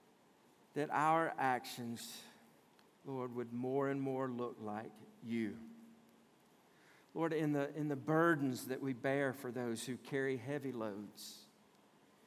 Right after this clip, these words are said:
in, in compassion toward the vulnerable, resting in your power. Lord, proclaiming the good news of Jesus and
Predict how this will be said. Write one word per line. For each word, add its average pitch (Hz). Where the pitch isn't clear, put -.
in, 160
in 156
compassion 156
toward 139
the 123
vulnerable, 113
resting 151
in 120
your 131
power. 135
Lord, 170
proclaiming 175
the 160
good 156
news 151
of 139
Jesus 131
and -